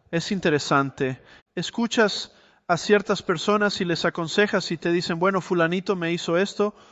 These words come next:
o menganito me hizo lo otro." Y lo ensayan como si las heridas estuvieran tan frescas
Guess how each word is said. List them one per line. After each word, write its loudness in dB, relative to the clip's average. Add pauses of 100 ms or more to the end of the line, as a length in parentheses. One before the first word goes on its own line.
(160)
o 2
menganito 2
me 0
hizo -4
lo 2
otro." -2 (420)
Y 0
lo 4
ensayan 6
como -2
si -4
las 4
heridas 4
estuvieran 0
tan 0
frescas 0